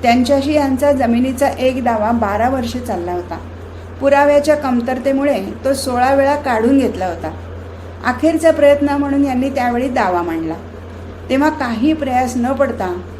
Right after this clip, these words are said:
साक्षी वगैरे न होता, फक्त कागदपत्रावरून त्यांचा ह्यांच्या वतीने फैसला झाला. तसेच बंधू भांडून विभक्त झाला होता, तो प्रेमाने वागू लागला. हा तृतीय पराक्रमस्थान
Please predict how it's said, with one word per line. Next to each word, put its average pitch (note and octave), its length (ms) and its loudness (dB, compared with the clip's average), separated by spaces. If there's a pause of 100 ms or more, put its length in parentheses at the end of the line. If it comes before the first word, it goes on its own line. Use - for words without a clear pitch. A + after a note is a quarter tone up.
साक्षी A#3+ 480 -2
वगैरे C#4 320 0
न B3 140 0
होता, B3 480 -2 (440)
फक्त B3+ 320 -2
कागदपत्रावरून A#3 1160 -2 (480)
त्यांचा B3 320 0
ह्यांच्या A#3 480 0
वतीने A3+ 340 -2
फैसला G#3 560 -4
झाला. F3 260 -2 (580)
तसेच C4+ 340 2
बंधू A3+ 380 -2
भांडून B3 380 2
विभक्त A#3+ 440 2
झाला C4 320 2
होता, A#3 300 -2 (380)
तो D#4 80 2
प्रेमाने D4 480 2
वागू F#3+ 280 -2
लागला. E3+ 300 -4 (520)
हा C#4+ 80 0
तृतीय C#4+ 600 0 (500)
पराक्रमस्थान B3 840 0